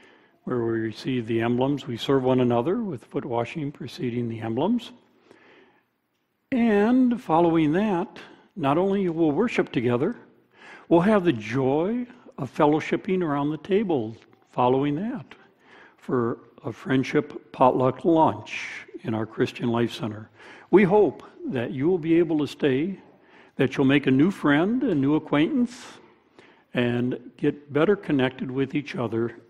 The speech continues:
and with Christ. In just a few days, it's going to be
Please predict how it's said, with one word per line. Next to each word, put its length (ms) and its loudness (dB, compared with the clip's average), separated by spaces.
and 420 -4
with 200 -18
Christ. 540 -10
In 220 8
just 420 2
a 240 0
few 720 -4
days, 1080 0
it's 220 -8
going 380 -2
to 100 0
be 680 -4